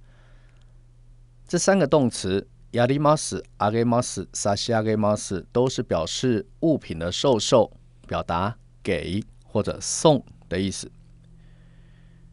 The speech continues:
基本的动词是あげます。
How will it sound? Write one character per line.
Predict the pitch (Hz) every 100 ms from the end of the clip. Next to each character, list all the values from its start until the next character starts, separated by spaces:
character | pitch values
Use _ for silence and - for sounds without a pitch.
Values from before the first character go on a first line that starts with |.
| - - - - - - - -
基 | - 208
本 | 160
的 | 104
动 | 139 117
词 | - 85
是 | -
あ | - 92
げ | 98 110
ま | 113 110
す。 | 113 -